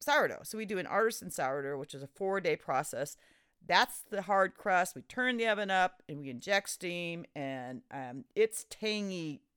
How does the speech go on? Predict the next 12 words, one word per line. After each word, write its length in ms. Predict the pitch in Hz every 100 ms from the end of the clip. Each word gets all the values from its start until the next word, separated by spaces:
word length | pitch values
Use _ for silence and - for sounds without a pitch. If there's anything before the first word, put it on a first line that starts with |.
| _ _ _
sourdough. 520 | - 156 135 73 - _ _ _ _ _ _ _ _ _ _ -
And 320 | 170 160 208
then 180 | 330 311
we 120 | 233
do 320 | 180 160 180
more 360 | 170 147 170 -
of 160 | 160 185
a 120 | 185
sandwich 500 | - 233 240 233 -
sourdough, 720 | - 151 135 127 127 117 117
which 200 | 117 -
is, 200 | 147